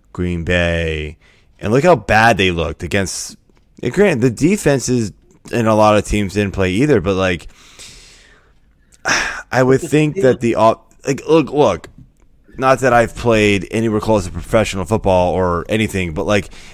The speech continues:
Speaker 1: I have played in football leagues.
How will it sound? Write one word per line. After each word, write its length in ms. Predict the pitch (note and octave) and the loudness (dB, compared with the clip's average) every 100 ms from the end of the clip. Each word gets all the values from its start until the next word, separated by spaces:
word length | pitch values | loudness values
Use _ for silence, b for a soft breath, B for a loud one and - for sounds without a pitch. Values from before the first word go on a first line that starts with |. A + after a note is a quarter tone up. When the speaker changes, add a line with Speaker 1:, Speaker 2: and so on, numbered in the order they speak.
| B B _ - - | B B _ -20 -4
Speaker 1:
I 160 | A2+ C3 | 2 2
have 440 | C3 B2 A2+ - - - - - - | 4 4 2 -4 -18 -20 -20 -20 -12
played 440 | - B2 A#2+ A#2 | -2 0 2 2
in 100 | G#2+ | 0
football 280 | G2+ G2+ G#2 | -2 0 0
leagues. 280 | G2+ E2+ | 0 -2